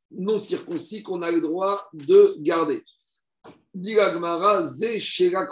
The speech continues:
Horabo, Almenat, Sherogamugo. Si dès le début, le ra-, le maître, il a accepté de prendre cet esclave sans le circoncire, dans ce cas-là, hein, on aurait le droit de le circoncire. Voilà,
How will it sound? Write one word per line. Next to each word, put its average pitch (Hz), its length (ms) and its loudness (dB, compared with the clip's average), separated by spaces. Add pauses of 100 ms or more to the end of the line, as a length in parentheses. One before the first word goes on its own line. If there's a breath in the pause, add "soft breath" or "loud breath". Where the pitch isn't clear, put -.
Horabo, 147 720 -2
Almenat, 175 600 -4
Sherogamugo. 151 760 -2
Si 190 320 -8
dès 226 160 2
le 196 80 -6
début, 180 420 -2 (640 soft breath)
le 220 220 6
ra-, 208 260 4
le 190 140 4
maître, 190 400 0 (100)
il 180 140 -6
a 185 80 4
accepté - 760 0
de 139 200 0
prendre 170 440 -6
cet 185 240 -4
esclave 151 460 -2 (360)
sans 226 360 4
le 165 80 8
circoncire, 165 680 -4 (380)
dans 147 220 6
ce - 120 -2
cas-là, 196 380 2
hein, 202 260 2
on 190 140 0
aurait 175 240 2
le 165 60 0
droit 196 180 0
de 190 60 -4
le 180 80 0
circoncire. 139 680 -8
Voilà, 190 260 -2